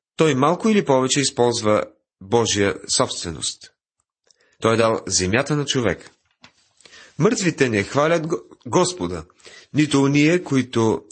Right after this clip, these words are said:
слизат в мястото на мълчанието. Псалом сто и петнайсти, стих седемнайсти. Докато сме тук на земята, нека хвалим Господа.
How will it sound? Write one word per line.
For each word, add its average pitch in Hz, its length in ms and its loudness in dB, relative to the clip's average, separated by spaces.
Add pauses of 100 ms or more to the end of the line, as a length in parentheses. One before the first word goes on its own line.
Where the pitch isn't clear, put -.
слизат 151 540 0
в 104 240 -4
мястото 123 440 -2
на 117 120 -4
мълчанието. 107 680 -2 (1700)
Псалом 107 300 0
сто - 180 0
и - 80 -2
петнайсти, 113 480 -2
стих 95 220 -4
седемнайсти. 92 720 -4 (1000)
Докато 175 300 0
сме 185 220 0
тук 180 180 0
на 135 80 2
земята, 117 600 2
нека 131 240 -2
хвалим 165 400 0
Господа. 78 540 -4